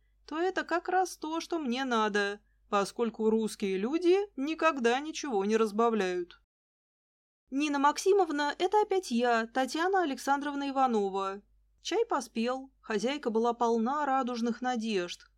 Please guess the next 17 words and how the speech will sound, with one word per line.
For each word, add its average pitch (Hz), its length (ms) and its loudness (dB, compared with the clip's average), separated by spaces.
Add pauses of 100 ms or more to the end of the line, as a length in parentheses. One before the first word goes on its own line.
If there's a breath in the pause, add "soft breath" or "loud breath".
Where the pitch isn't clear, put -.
Как 254 200 -2
все 330 240 -2
родители, 240 500 0
она 233 240 0
относилась 254 520 -6
к - 60 -16
своему 262 300 -4
ребенку 294 460 -2
необъективно. 233 1000 -6 (340)
И, 202 140 0
как 214 180 -2
все 240 240 -2
родители, 240 560 0
считала 320 480 -4
дочь 302 340 -4
неординарной 254 760 -2
личностью, 180 880 -4